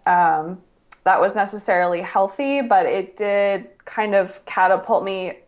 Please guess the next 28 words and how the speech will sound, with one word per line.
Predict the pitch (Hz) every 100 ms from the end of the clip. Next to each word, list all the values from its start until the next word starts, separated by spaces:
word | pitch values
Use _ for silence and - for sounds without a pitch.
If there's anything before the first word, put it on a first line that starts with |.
| _
further | - - 196 196 196 190 196 202 _ -
and | 196 202
quicker, | - 202 226 208 196
because | 185 - 190 185
I | 175 185
was | 185 180 180 - _ _ _ -
constantly | - 214 214 220 208 208 196
trying | 233 220 196
to | 190
get | 185 175
out | - 185
there | 196 185 180
and | 170
talk | 196 190
to | 214
people | - 208 202
all | 190 185
the | 185
time, | 185 196 180 180 185
and, | 170 165 175 - - - -
um, | 196 190 175 165 165 - _ - 170 _
and | 185 190 175 170 - _ _ -
trying | - 208
to | 196
build | 190 185
my | 185 180
client | - 180 180 180 180
base. | 175 170 180 180 -